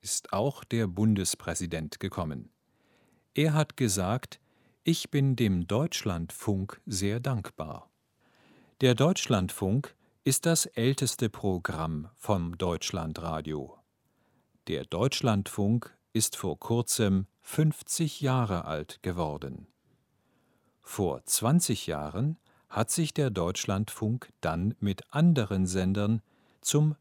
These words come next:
Deutschlandradio zusammengetan. Die anderen Sender hießen Rias Berlin und Deutschlandsender Kultur.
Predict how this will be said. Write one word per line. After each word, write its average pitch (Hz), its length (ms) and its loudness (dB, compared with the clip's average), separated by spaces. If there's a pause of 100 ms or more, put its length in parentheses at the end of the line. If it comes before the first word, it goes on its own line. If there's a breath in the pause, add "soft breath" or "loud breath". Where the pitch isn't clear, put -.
(120)
Deutschlandradio 85 1500 -2
zusammengetan. 90 1040 -2 (1040)
Die 76 200 -6
anderen 139 480 4
Sender 92 440 4
hießen 101 640 2 (240 soft breath)
Rias 113 580 2
Berlin 85 640 0 (300 soft breath)
und 127 320 2 (180)
Deutschlandsender 90 1120 0
Kultur. 113 580 -2